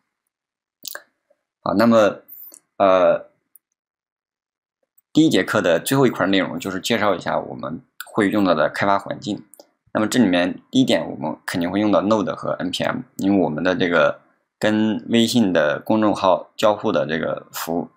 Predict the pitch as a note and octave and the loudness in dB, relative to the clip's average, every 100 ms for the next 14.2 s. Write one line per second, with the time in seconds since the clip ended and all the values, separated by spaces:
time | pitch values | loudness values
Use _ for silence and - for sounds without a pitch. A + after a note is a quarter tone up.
0 | _ - F2+ G2+ - - _ _ _ _ | _ -8 -2 -2 -2 -12 _ _ _ _
1 | _ _ - F#2+ E2+ - G2 A2+ G2+ G2+ | _ _ -2 0 0 0 2 2 4 2
2 | G#2 - F#2+ F2 D#2+ D#2+ F2+ E2+ E2 C#2+ | -2 -4 -4 -4 -4 -4 -4 -4 -2 -2
3 | B1+ - D#2 - - E2+ E2+ D#2+ - D#2+ | 0 -2 -4 -8 -4 -2 -2 -4 -4 -6
4 | D2+ - - D#2 - - - _ _ - | -6 -8 -8 -8 -10 -18 -20 _ _ -6
5 | E2 F#2 - A#2 F2 C#2 - _ _ _ | -4 -4 0 0 0 -2 -8 _ _ _
6 | _ - F#2+ F#2 G#2 E2 C#2+ D2+ C2+ - | _ -2 0 2 2 2 0 -4 -10 -10
7 | - G2 F2 - G2 - - - - G2 | -2 0 0 0 -2 -4 -8 -8 -4 -4
8 | G#2 - _ _ _ _ _ _ _ _ | -4 -8 _ _ _ _ _ _ _ _
9 | _ - - - G2 G2 G2+ G#2 A2 F2+ | _ -16 -16 -10 -8 -4 -4 -2 0 -2
10 | - G2 - F2+ D#2+ - - - _ - | 0 0 2 -4 -4 -6 -8 -12 _ -20
11 | - _ _ G#2 G#2+ G2 F2 - _ _ | -20 _ _ -2 2 2 0 -4 _ _
12 | _ _ - A#2+ B2+ F#2+ F#2+ A2 A2 G2 | _ _ -6 -2 0 0 0 -2 2 0
13 | F2 D#2 F#2+ G2+ G2+ D#2 - G2 E2 A1+ | 0 -4 -2 0 -2 -2 -6 -2 0 -2
14 | - | -6